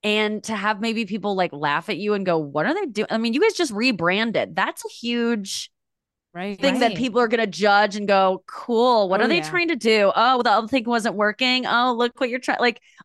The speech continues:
Speaker 1: all the things you can imagine people are gonna say, but, like, good for you.
Speaker 2: Right.
Speaker 1: Feeling like this doesn't
Speaker 3: Yeah.
Speaker 1: fit anymore. We want something new. We wanna try something that's kinda scary. Have you found that, that to be kind of a similar experience of, like,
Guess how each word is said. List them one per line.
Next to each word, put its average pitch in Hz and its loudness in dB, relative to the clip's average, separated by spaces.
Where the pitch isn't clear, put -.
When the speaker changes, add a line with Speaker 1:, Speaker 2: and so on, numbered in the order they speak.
Speaker 1:
all 269 4
the 453 -4
things 339 0
you 381 -4
can 359 2
imagine 240 0
people 254 -4
are 262 2
gonna 254 0
say, 233 2
but, 202 -8
like, 247 -2
good 330 2
for 587 -2
you. 302 -2
Speaker 2:
Right. 202 -2
Speaker 1:
Feeling 302 -2
like 254 -2
this 262 -2
doesn't 349 -2
Speaker 3:
Yeah. 170 -12
Speaker 1:
fit 208 2
anymore. 233 0
We 277 -2
want 220 -4
something 285 -4
new. 202 0
We 247 -2
wanna 247 -2
try 262 -4
something 269 -4
that's - -8
kinda 247 -2
scary. 196 -2
Have 247 0
you 302 4
found 240 0
that, 262 -2
that 196 0
to 233 -6
be 202 -6
kind 214 -4
of 190 -6
a 196 -4
similar 180 -4
experience 180 -4
of, 180 -6
like, 165 -2